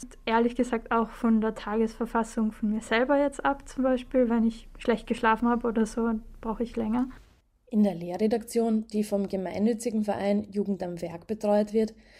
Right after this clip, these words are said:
Speaker 2: werden die RedakteurInnen vor Aufgaben gestellt, die sie optimal für einen späteren regulären Job vorbereiten,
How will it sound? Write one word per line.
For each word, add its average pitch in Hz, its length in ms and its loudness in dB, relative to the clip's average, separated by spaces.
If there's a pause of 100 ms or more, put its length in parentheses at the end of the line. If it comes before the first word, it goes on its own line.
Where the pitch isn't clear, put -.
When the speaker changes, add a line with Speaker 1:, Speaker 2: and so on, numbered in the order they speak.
(160)
Speaker 2:
werden 240 300 2
die 208 160 4
RedakteurInnen 185 1080 -2 (240)
vor - 220 -2
Aufgaben 240 440 0
gestellt, 220 520 -2 (120)
die 233 100 -2
sie 226 260 -6
optimal 214 560 0
für 208 160 -4
einen 208 240 2
späteren 208 640 0
regulären 185 580 0
Job 175 240 -10
vorbereiten, 180 720 -8